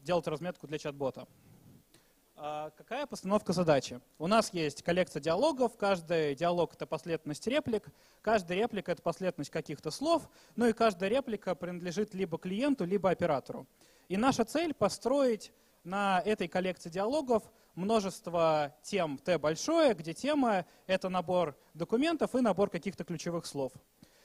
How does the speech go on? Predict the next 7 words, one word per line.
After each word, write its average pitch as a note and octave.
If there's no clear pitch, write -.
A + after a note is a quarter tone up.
И C4+
что -
хотелось D#3
бы? C3
Хотелось C#4
бы, G3
чтобы F#3